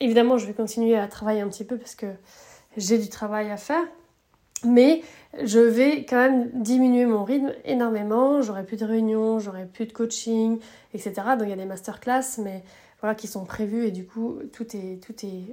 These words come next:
organisé, euh, autour de ça.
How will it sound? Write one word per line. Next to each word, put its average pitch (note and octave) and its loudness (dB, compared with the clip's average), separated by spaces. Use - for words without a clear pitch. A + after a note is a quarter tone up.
organisé, A3+ 2
euh, G3+ -10
autour A3 -8
de G3 -8
ça. A#3 -2